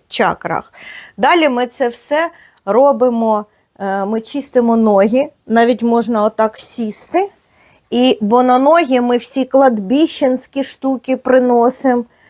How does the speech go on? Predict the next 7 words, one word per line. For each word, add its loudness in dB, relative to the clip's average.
різні 2
пристріти 2
і -6
так -2
далі. 0
От 2
ми 4